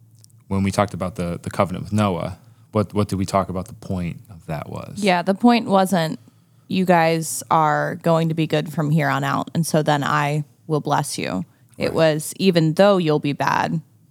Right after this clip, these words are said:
Speaker 2: I still have a promise for you, and I'll still be faithful to you."
Speaker 1: Right.
Speaker 2: Yeah.
Speaker 1: Yeah, in, and so that means that through sinful humans, God's gonna have to move.
Speaker 2: Mm-hmm.
Speaker 1: And so it's gonna be messy,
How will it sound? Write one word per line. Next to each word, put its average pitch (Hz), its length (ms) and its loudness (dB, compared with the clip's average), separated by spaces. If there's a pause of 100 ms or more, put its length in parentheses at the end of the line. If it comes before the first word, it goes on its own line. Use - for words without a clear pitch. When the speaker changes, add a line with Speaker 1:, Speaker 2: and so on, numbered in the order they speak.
(280)
Speaker 2:
I 160 160 0
still 156 260 0
have 139 100 -4
a 156 40 -10
promise - 400 -4
for - 200 -10
you, 165 340 -4
and 165 140 -2
I'll 156 80 0
still 147 240 -6
be 143 160 -8
faithful - 400 -8
to - 120 -14
you." - 300 -8
Speaker 1:
Right. 82 280 -12 (380)
Speaker 2:
Yeah. 151 200 -4 (520)
Speaker 1:
Yeah, 92 240 -2
in, 117 340 2 (140)
and 110 140 -2
so - 80 0
that 123 160 4
means 123 300 0
that 104 240 -4 (140)
through 123 400 4
sinful 107 480 -2
humans, 101 420 -4
God's 82 260 -4
gonna 87 140 -8
have 80 160 -10
to - 80 -12
move. 85 340 -10
Speaker 2:
Mm-hmm. 170 340 2 (440)
Speaker 1:
And 90 200 -4
so 90 140 -6
it's 85 100 -10
gonna 92 140 -8
be 85 100 -8
messy, 104 500 -6